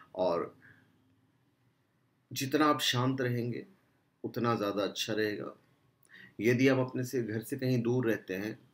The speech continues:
तो अपने पड़ोसियों या मकान मालिक के साथ उलझने से बचें, अन्यथा स्थिति बिगड़ जाएगी और बात फिर क्या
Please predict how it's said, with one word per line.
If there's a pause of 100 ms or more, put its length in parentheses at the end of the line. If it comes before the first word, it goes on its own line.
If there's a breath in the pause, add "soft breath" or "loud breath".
(540 loud breath)
तो
अपने
पड़ोसियों
या
मकान
मालिक
के
साथ
उलझने
से
बचें, (840 loud breath)
अन्यथा
स्थिति
बिगड़
जाएगी
और
बात
फिर
क्या